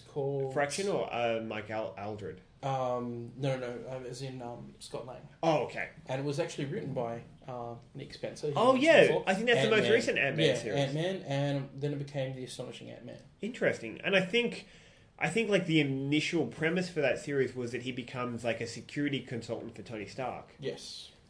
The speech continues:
Speaker 2: Uh, which I, I think is, like, a great premise for the character.
Speaker 1: But yeah, um, definitely look up some more, um, Scott Lang.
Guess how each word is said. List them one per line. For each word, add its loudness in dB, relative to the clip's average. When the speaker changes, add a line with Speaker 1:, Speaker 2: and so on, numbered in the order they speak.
Speaker 2:
Uh, 2
which -2
I, 0
I -2
think -6
is, -10
like, -10
a -6
great -4
premise -8
for -12
the -6
character. -10
Speaker 1:
But 2
yeah, 4
um, -2
definitely 2
look -4
up -4
some -6
more, -2
um, -4
Scott -8
Lang. -8